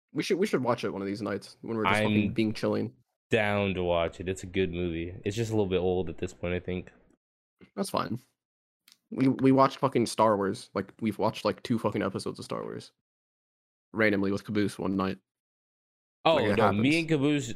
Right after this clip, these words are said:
Speaker 2: watch movies, like, every fucking week.
Speaker 1: <laughs>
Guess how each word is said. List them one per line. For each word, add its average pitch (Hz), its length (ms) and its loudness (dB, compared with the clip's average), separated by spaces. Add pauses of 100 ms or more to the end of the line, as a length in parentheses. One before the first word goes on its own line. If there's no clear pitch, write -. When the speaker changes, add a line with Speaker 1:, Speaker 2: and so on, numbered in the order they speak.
(100)
Speaker 2:
watch 110 320 2
movies, 101 540 2
like, 101 420 0 (300)
every 110 340 2
fucking 92 380 -2
week. 92 300 -6 (1040)
Speaker 1:
<laughs> - 180 -2